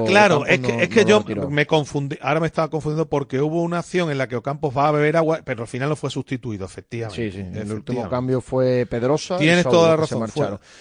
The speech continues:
Speaker 1: fueron Pedrosa por Acuña y,
Speaker 2: Exacto,
Speaker 1: y entró
Speaker 2: y Sou
Speaker 1: Rakitic
Speaker 2: por
Speaker 1: por
Speaker 2: Mir.
Speaker 1: Sou.
Speaker 2: Mir, Mir, entró Mir. Rakitic entró antes.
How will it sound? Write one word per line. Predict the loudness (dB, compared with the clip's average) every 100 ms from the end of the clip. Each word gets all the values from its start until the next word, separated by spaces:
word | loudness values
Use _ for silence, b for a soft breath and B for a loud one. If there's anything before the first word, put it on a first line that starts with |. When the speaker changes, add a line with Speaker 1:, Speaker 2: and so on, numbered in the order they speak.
| B
Speaker 1:
fueron | 2 4
Pedrosa | 4 4 4 2 4
por | 4
Acuña | 6 4 6 0 0
y, | -2 0 0 0 0
Speaker 2:
Exacto, | -2 -2 -4
Speaker 1:
y | -4
entró | 0
Speaker 2:
y | 4
Sou |
Speaker 1:
Rakitic | 4 4 2 2
Speaker 2:
por |
Speaker 1:
por | 2
Speaker 2:
Mir. | 2
Speaker 1:
Sou. | 0 -2 -4 -12 _ -20 -20 _ _ _ _
Speaker 2:
Mir, | -4 -2
Mir, | -4 -6 -12 _ _
entró | -6 -2
Mir. | 0 -2 -8 _ _ -12
Rakitic | -10 -6 -6
entró | -4 -2
antes. | -4 -4 -10